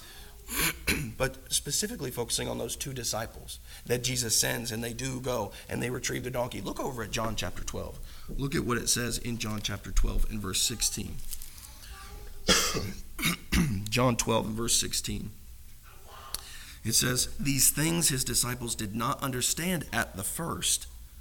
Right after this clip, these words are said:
but when Jesus was glorified, then they remembered that these things were written of him and that they had done these things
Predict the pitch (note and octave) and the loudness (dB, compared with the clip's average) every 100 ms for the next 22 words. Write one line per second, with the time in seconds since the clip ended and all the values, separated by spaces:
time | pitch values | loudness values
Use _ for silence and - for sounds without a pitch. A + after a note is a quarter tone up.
0 | - - - - - C3 C3 C3 B2+ B2+ | -18 -18 -16 -10 0 2 4 2 2 2
1 | A#2 A#2 A2 G#2 B2 C#3+ D3+ D3 F3 F3 | 0 -2 -4 0 0 0 0 0 0 -2
2 | - - - C3 D#3 E3 C#3+ C3+ B2 A2 | -8 -10 -2 0 2 0 0 0 0 0
3 | B2 C3+ A#2+ A2 - G#2+ G#2 A2+ G#2+ G#2+ | 0 0 -2 -6 -6 -4 -4 -2 -4 -4
4 | F#2 B2 F#3+ G#2+ G#2+ F#2 - - - A2 | -4 -6 -6 -6 -6 -8 -10 -10 -4 -2
5 | G#2+ - A2+ G2 D#2+ E2 B2+ D3+ A#2 G#2 | -2 -2 -4 -4 -6 -4 -4 -2 -2 -2
6 | - G#2+ F#2 F2+ | -4 -4 -6 -6